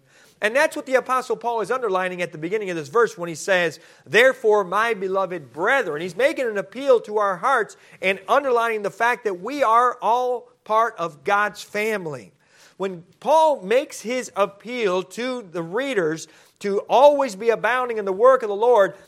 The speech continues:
he makes an appeal beginning with their hearts and saying, "Hey, we are all in this together. We're all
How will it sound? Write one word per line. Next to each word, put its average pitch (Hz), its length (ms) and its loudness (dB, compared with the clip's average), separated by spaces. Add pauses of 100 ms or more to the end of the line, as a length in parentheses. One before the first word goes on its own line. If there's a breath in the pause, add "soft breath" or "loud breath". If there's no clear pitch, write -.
(160 loud breath)
he 226 160 -6
makes 254 400 -2
an 202 120 -8
appeal 233 440 0 (240)
beginning 208 640 -6 (240 soft breath)
with 269 220 -4
their 226 220 2
hearts 233 400 0
and 196 120 -14
saying, 208 280 -4
"Hey, 254 180 2
we 294 300 -4
are 285 160 4
all 294 260 2
in 262 100 -4
this 240 120 -12
together. 208 520 -2
We're 254 300 0
all 196 560 0